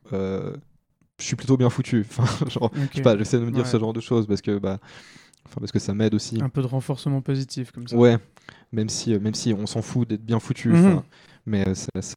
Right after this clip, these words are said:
Speaker 1: quand même beaucoup d'importance pour moi, malgré tout. Parce que, euh,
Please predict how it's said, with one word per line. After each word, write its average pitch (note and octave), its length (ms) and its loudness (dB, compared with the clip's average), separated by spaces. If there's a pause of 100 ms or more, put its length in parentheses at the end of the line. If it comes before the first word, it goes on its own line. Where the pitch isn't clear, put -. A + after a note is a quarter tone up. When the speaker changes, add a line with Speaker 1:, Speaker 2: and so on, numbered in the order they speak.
(100)
Speaker 1:
quand A2+ 100 -2
même A2 220 -2 (140)
beaucoup A#2 300 0
d'importance A2 400 -2
pour A2 160 -4
moi, G#2+ 180 -2 (260)
malgré G#2+ 300 -2
tout. G#2+ 200 -6 (1900)
Parce G#2 180 -4
que, A#2+ 100 2
euh, G2 440 4